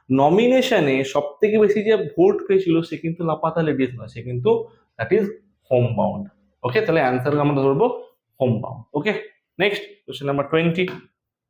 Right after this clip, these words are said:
দুহাজার চব্বিশ সালের শেষে ভারতের প্রথম মানব মহাকাশ মিশনের নাম কি ছিল? আচ্ছা, চব্বিশ সালের শেষে, that is তিনজনকে নিয়ে পাঠানো হয়েছিল, তিনজনকে নিয়ে, that is গগনযান, তিনজনকে মহাকাশের, আহ, পৃথিবীর লোয়ার অরবিট,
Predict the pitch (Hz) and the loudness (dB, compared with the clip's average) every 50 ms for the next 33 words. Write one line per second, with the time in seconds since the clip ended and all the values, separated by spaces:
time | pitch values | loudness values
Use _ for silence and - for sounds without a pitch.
0 | _ _ _ _ _ _ _ _ _ - _ _ 135 160 196 233 247 226 - 208 | _ _ _ _ _ _ _ _ _ -20 _ _ 2 4 6 6 6 4 4 2
1 | 202 202 202 240 247 233 - 233 233 240 226 226 226 208 202 233 190 170 156 160 | 2 2 2 0 0 0 2 2 4 4 4 2 2 0 0 0 0 2 2 2
2 | 180 190 202 208 190 - 202 196 214 196 175 156 151 156 175 196 208 196 180 175 | 0 0 0 -2 -2 -2 -2 -2 -2 0 0 0 2 2 2 2 2 2 2 2
3 | 165 165 175 175 175 190 190 190 185 - 175 165 156 - 175 175 196 208 202 - | 2 2 2 0 0 0 -2 -2 -2 -2 -2 -2 -2 0 0 0 0 0 -2 -4
4 | - _ _ _ _ - 127 139 147 156 156 - - 165 160 - - 127 117 120 | -10 _ _ _ _ -4 -2 0 2 2 0 0 -2 -6 -6 -4 -4 -2 -2 -2
5 | 107 113 107 - - - 135 143 147 143 156 170 170 190 190 196 190 - - 156 | -2 -2 -6 -8 -10 -6 -4 -4 -2 0 -2 0 2 4 4 2 2 0 -2 -4
6 | - - 101 - - - _ _ - - - - _ - 143 175 214 196 202 - | -4 -6 -10 -12 -14 -20 _ _ -20 -20 -20 -6 _ -2 0 2 2 0 0 -2
7 | - 214 214 214 208 214 214 202 196 196 190 185 165 139 127 131 123 117 113 113 | 0 2 2 4 4 4 4 4 4 4 4 2 2 0 0 0 0 -2 -2 -2
8 | 113 117 101 104 120 127 175 180 180 180 185 185 180 180 185 185 196 214 208 - | -4 -6 -10 -10 -2 0 2 4 4 4 4 2 2 2 2 2 2 2 0 -4
9 | - - _ _ _ _ _ _ _ _ _ _ _ _ _ - 131 139 139 202 | -12 -20 _ _ _ _ _ _ _ _ _ _ _ _ _ -4 -2 0 2 0
10 | 226 208 165 135 143 135 127 131 135 131 123 113 107 101 101 - 170 180 180 180 | 0 0 0 0 0 2 2 2 0 0 0 -2 -4 -6 -4 0 2 4 4 4
11 | 185 185 185 175 190 214 208 185 160 160 151 147 160 175 170 170 220 240 240 - | 4 4 4 4 2 2 2 4 4 4 2 2 2 0 2 2 2 2 2 -2
12 | - - - - - _ - 143 143 185 180 180 190 190 208 214 214 254 262 226 | -8 -14 -20 -20 -20 _ -4 -4 -4 -2 0 -2 0 0 0 0 2 2 2 4
13 | 190 185 180 180 185 180 165 147 135 123 110 104 113 | 4 4 6 6 6 6 4 4 2 2 0 -4 -8